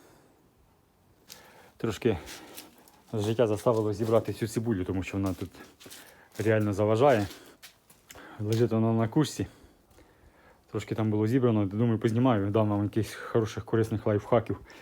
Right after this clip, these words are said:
і розкажу, як воно відбувається. Значить, відбираємо більшу цибулю, відбираємо меншу цибулю, ну і, звичайно, гниляки. Гниляків поки місць там ще багато не було, то нема що показати.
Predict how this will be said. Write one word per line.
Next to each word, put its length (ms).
і 40
розкажу, 340
як 140
воно 120
відбувається. 600
Значить, 340
відбираємо 520
більшу 340
цибулю, 420
відбираємо 460
меншу 300
цибулю, 340
ну 120
і, 40
звичайно, 440
гниляки. 500
Гниляків 480
поки 240
місць 240
там 180
ще 180
багато 300
не 100
було, 240
то 100
нема 200
що 80
показати. 400